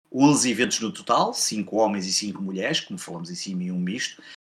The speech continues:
Nos homens, portanto, dez quilómetros de sprint, vinte quilómetros individual, doze quilómetros e meio de perseguição, quinze quilómetros de partida em massa e quatro por sete e meio. Nas mulheres, sete e meio sprint, quinze individual, dez perseguição, doze e meio de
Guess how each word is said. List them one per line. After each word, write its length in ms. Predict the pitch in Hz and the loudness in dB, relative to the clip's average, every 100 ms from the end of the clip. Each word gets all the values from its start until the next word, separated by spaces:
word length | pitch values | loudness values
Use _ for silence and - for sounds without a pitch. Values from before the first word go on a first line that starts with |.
| - | -8
Nos 180 | 101 98 | -2 2
homens, 240 | 107 104 | 2 0
portanto, 420 | - 104 101 - | -4 -4 -4 -4
dez 200 | 95 117 | -2 -2
quilómetros 380 | - 117 104 98 | 0 -2 -2 -2
de 20 | |
sprint, 400 | - 120 117 101 | -4 -2 -2 -4
vinte 180 | 90 123 | -6 -6
quilómetros 320 | - 120 113 | -4 -6 -6
individual, 640 | 120 101 113 101 110 101 90 | -8 -6 -6 0 2 2 -2
doze 240 | 110 101 | -6 -6
quilómetros 380 | - 104 98 90 | -4 -4 -4 -6
e 40 | 95 | -6
meio 200 | 98 95 | -6 -8
de 60 | |
perseguição, 640 | - - 101 90 104 95 90 | -4 -4 -2 -4 -2 -2 -4
quinze 280 | - 120 | -4 -4
quilómetros 600 | - 120 113 110 - - - - - _ | -4 -6 -6 -4 -4 -4 -6 -18 -20 _
de 140 | 101 101 | -14 -10
partida 420 | 95 104 113 104 | -6 -6 -2 -2
em 40 | |
massa 400 | 101 98 90 - | 0 0 0 -4
e 80 | 87 | -4
quatro 380 | - - 92 - | -8 -6 -6 -6
por 80 | - | -4
sete 360 | - 92 - | -2 -4 -6
e 40 | 92 | -2
meio. 360 | 127 160 196 147 | 2 2 0 -6
Nas 180 | 98 | -6
mulheres, 320 | 92 92 90 - | -4 -4 -2 -4
sete 240 | 87 - | -6 -8
e 20 | |
meio 140 | 90 87 | -10 -8
sprint, 640 | - - 117 127 127 - - _ | -10 -8 -6 -6 -8 -14 -18 _
quinze 260 | - 123 113 | -4 -2 -2
individual, 600 | 104 107 98 110 110 107 | -4 -6 -2 -2 -2 -4
dez 260 | 110 117 - | -4 -2 -4
perseguição, 680 | - - 95 - 117 127 139 - _ | -6 -6 -4 -4 -4 -4 -8 -16 _
doze 320 | 107 156 151 | 2 4 4
e 80 | 120 | 0
meio 320 | 117 113 104 - _ _ _ | 0 0 -2 -8 _ _ _
de 600 | 92 95 95 95 92 | -14 -10 -10 -10 -10